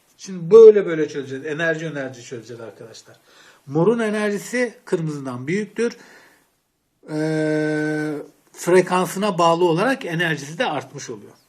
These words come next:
Tamam mıyız? Tamamız. Şimdi buradan sevgili arkadaşlar, e, söylemeye çalıştığımız hususlar şu olacak. Bu neden kırmızıyı yansıttı? Bu neden moru yansıttı?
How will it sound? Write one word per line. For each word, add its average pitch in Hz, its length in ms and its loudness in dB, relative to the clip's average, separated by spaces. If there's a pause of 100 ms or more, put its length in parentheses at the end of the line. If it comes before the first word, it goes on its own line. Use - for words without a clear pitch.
Tamam 240 380 -4
mıyız? 240 480 -2 (140)
Tamamız. 131 400 -14 (380)
Şimdi 285 360 -6
buradan 233 320 -2
sevgili 208 380 -2
arkadaşlar, 160 640 -8 (580)
e, 156 80 -10 (640)
söylemeye 214 580 4
çalıştığımız 185 640 -4
hususlar 208 440 -6
şu - 160 -4
olacak. 156 580 -2 (480)
Bu 220 140 -4
neden 214 340 -2
kırmızıyı 143 800 0
yansıttı? 160 680 -8
Bu 170 100 -6
neden 170 320 -6
moru 135 240 -4
yansıttı? 139 720 -6